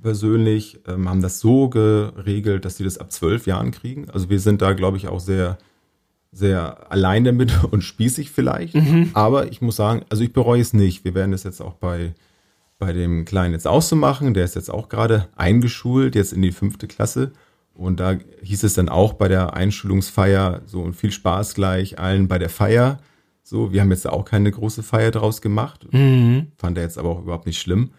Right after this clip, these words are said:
Speaker 1: So, und ich hab jetzt noch keine Zahlen, wie viele seiner Mitschülerinnen und Schüler da jetzt Smartphones haben, wie viele das jetzt bekommen haben. Keine Ahnung, werde ich vielleicht irgendwann mal erfahren. Da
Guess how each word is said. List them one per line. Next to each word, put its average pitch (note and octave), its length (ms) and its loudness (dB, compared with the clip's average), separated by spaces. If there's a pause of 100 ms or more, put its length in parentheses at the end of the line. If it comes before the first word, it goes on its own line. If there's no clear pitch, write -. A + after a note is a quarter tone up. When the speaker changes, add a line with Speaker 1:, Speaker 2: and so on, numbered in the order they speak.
(440)
Speaker 1:
So, A2+ 500 -4
und G2+ 420 0
ich - 240 -16
hab - 180 -2
jetzt - 140 2
noch G#2+ 100 4
keine G#2+ 280 4
Zahlen, G#2 480 4
wie G2+ 80 2
viele G2 560 0 (100)
seiner F#2 260 0
Mitschülerinnen F#2+ 800 -2
und F#2 100 0
Schüler F#2+ 280 -4
da F2+ 180 -4
jetzt - 460 -8 (100)
Smartphones F2+ 560 -4
haben, G#2+ 420 4
wie F2+ 80 -6
viele F2 180 -12
das F2 120 -10
jetzt - 140 -20
bekommen G2 360 2
haben. G#2 340 4 (440)
Keine F2+ 280 -2
Ahnung, F2+ 260 2
werde F2 140 0
ich F2 60 -6
vielleicht F2 220 -10
irgendwann F2 300 -4
mal E2 120 -6
erfahren. G2 480 0 (360)
Da E2+ 300 -6